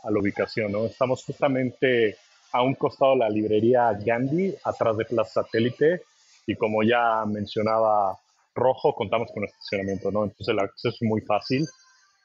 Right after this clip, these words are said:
Y pues en cuanto a eventos, actividades, por lo que ya mencionábamos, este, estamos teniendo actividades entre semana todos los días. Se pueden meter a w w w punto tablerazo punto com,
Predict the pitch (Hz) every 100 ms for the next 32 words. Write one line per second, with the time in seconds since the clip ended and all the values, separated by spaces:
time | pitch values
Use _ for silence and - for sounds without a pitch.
0 | _ - 117 113 113 110 110 - - -
1 | 110 107 107 117 107 120 113 110 127 143
2 | 139 110 - 110 110 123 139 143 139 131
3 | - _ _ _ _ _ 123 120 120 117
4 | 127 131 - 113 120 131 139 147 143 -
5 | 131 104 - 107 127 - 117 120 123 123
6 | 110 95 - _ 123 - 123 120 131 135
7 | - 110 104 - 107 117 120 123 123 104
8 | 95 104 127 165 - - _ _ - 110
9 | 127 123 113 - 127 120 104 107 113 113
10 | 107 107 110 104 107 107 113 107 113 101
11 | 101 101 110 - 107 120 110 113 - 120
12 | 143 185